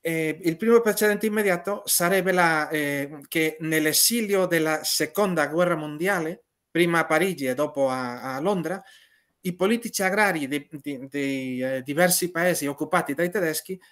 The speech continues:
hanno fatto dei, dei, degli incontri con l'amministrazione, eh, britannica, con altri partiti, eh, con organizzazioni di altri, dei partiti di altra, eh, sfumatura ideologica,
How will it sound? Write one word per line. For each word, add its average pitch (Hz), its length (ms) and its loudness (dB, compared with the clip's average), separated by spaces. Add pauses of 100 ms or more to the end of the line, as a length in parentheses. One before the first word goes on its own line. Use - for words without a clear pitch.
(360)
hanno 202 180 4
fatto 196 300 2
dei, 156 460 0
dei, 139 420 -2
degli 139 160 -2
incontri 180 500 2
con 175 160 2
l'amministrazione, 139 1040 -2
eh, 139 140 -2
britannica, 185 680 -2
con 151 240 0
altri 165 540 2 (280)
partiti, 143 680 -2 (920)
eh, 135 160 -2
con 139 160 -4
organizzazioni 147 680 2
di 143 60 2
altri, 151 420 2
dei 131 140 -8
partiti 151 420 -2
di 131 100 0
altra, 131 600 0 (340)
eh, 135 180 0
sfumatura 139 560 0
ideologica, 165 600 -2